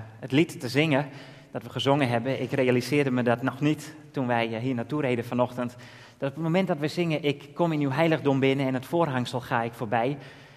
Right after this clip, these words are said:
dat heeft de Hebreeënbriefschrijver geschreven. Die zegt: "Laten we met vrijmoedigheid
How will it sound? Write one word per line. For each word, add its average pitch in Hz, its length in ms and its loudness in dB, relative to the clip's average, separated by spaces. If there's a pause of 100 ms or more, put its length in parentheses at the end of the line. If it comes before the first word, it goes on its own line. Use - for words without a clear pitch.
(120)
dat 131 100 -12
heeft 170 180 -4
de 151 80 -4
Hebreeënbriefschrijver 147 1500 2 (420)
geschreven. 120 540 -4 (600)
Die 143 120 -2
zegt: 185 180 2
"Laten 190 260 4
we 175 60 2
met 175 140 -2
vrijmoedigheid 190 720 0